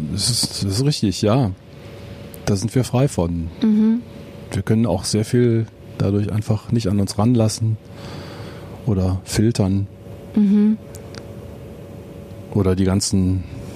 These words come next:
Speaker 1: Infos an, an, an, von, von Werbestreams und, und ü-, von Bildschirmen, die überall flackern und, und irgendwelche News
Speaker 2: Mhm.
Speaker 1: verbreiten oder so. Das, das geht ja völlig an uns vorbei. Da können wir eine,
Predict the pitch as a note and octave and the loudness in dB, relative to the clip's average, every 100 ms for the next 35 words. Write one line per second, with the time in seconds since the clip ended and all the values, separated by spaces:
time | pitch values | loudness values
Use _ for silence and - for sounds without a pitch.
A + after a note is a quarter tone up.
0 | - G#2 G2+ - F#2+ F#2+ G2 F#2 F2+ F#2+ | -6 0 0 2 2 2 0 0 0 0
1 | F#2 F2+ F2 F2 - - - - - - | 0 0 -2 -4 -10 -16 -14 -14 -14 -6
2 | D#3 G#2 F#2 F#2+ F#2+ - G2 F2+ F#2+ F#2 | 0 2 2 0 -2 2 2 2 0 4
3 | G#2 G2+ G2 - G2+ G#2 F#2+ G2 - - | 4 4 0 2 4 6 4 2 -2 0
4 | F2+ E2+ E2 E2+ - A2 G#2+ - G2 F2+ | -2 0 -2 -2 -2 -2 -2 0 0 -2
5 | - G#2+ A2 G#2+ A2 G2 G2+ G2 G2 G2 | -6 0 2 4 2 4 2 4 2 4
6 | F#2+ F#2+ - - - - - - - - | 2 -2 -10 -14 -12 -12 -14 -14 -10 -2
7 | A2 G2+ G2+ G2+ F#2+ G2 F#2 F#2 F#2 - | 0 2 2 2 0 -2 -2 -2 -2 -2
8 | A2+ G2 - G2 G2+ A2+ G#2+ - - - | 0 0 -2 0 2 2 0 -4 -8 -10
9 | - G#3+ G#3 G#3+ G#3 - G#2 G2 F#2+ G#2 | 0 4 6 6 4 2 -2 0 2 2
10 | G#2+ - - G2 A2+ C#3 B2 A#2 B2+ B2 | 2 -2 -4 -2 0 0 0 2 4 2
11 | - - - - - - - - - - | 0 -14 -16 -8 -2 -2 -2 -4 -6 -2
12 | B2+ A#2+ A2+ A#2+ G#2+ G#2+ F#2 F2+ A2 A2 | 2 2 2 2 4 4 4 2 2 4
13 | A2 G#2 G#2 G#2 | 4 4 2 0